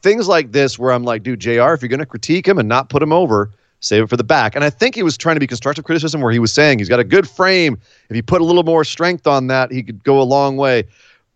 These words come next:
S-, dude, don't stop with the passive-aggressive stuff, man. Don't be dissing Chris Statlander's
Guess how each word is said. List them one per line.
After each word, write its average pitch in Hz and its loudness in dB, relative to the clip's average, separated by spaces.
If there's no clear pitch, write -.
S-, - -14
dude, 170 -6
don't 208 -2
stop - 0
with 208 2
the 180 0
passive-aggressive 285 -2
stuff, 143 0
man. 95 -8
Don't 170 -2
be 202 -6
dissing 175 2
Chris 175 -4
Statlander's 160 0